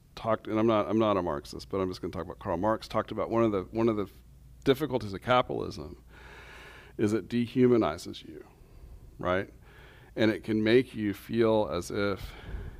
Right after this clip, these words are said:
you are unable to act. So, um, the people who study, uh, depression talk about learned helplessness. Do you know that term?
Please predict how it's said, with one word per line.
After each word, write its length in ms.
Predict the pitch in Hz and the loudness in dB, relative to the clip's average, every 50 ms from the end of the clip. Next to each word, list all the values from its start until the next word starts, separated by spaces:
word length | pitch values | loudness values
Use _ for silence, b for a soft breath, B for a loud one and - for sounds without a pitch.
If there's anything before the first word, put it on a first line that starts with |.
| B B B - | B B B 0
you 140 | - 113 104 | 2 4 6
are 160 | 101 104 - - | 6 4 4 4
unable 720 | 113 117 123 120 - - 98 107 110 117 101 101 90 82 87 | 4 6 6 4 4 0 2 4 4 2 2 0 -8 -8 -8
to 220 | - - - 98 | -10 -10 -8 -4
act. 460 | 101 98 - - - - - - - - - - - - - - - - - - - - - - | -4 -4 -4 -6 -12 -18 -20 -20 -20 -20 -18 -18 -18 -18 -18 -20 -20 -20 -20 -20 -20 -20 -20 -18
So, 520 | - - - 113 107 104 101 98 90 82 - - - | -8 -2 2 2 4 4 2 2 0 -4 -8 -10 -4
um, 600 | - 101 98 90 95 95 - - - - 110 113 - - - - - - - - - - _ | -2 0 0 0 -2 -4 -6 -8 -8 -8 -10 -12 -16 -18 -18 -20 -20 -20 -20 -20 -20 -16 _
the 100 | - - | -8 -2
people 300 | - - 135 135 - 123 | 2 2 2 4 4 4
who 100 | 117 117 | 4 4
study, 680 | 110 - - - 123 123 120 117 117 110 110 107 104 B B B B B B B B B B B B B B B B | 2 2 0 4 6 6 6 6 4 4 2 2 -2 B B B B B B B B B B B B B B B B
uh, 120 | - 90 | 0 0
depression 880 | 92 104 104 - - - 127 123 120 - - 113 87 82 82 87 92 98 - - - - - - - - | 2 0 -4 -4 4 6 6 6 6 4 -2 -4 -4 -6 -6 -8 -10 -12 -14 -16 -20 -20 -20 -20 -18 -8
talk 240 | - 117 113 110 - | -2 0 0 2 2
about 280 | 123 110 104 90 - - | 2 2 2 2 0 0
learned 360 | 101 107 113 113 117 117 110 | 0 2 4 4 4 4 2
helplessness. 960 | 104 104 107 98 - - 95 82 - - - - - - - - - - - - - - - - | 2 0 0 0 -2 -4 -12 -10 -10 -12 -12 -14 -14 -14 -16 -16 -16 -16 -18 -18 -20 -20 -12 -6
Do 60 | - | -2
you 60 | 104 | 0
know 120 | 104 104 104 | 2 4 4
that 120 | 104 - | 2 0
term? 460 | - - 120 120 110 120 143 139 135 | -2 -6 -4 -4 -4 -4 -4 -6 -8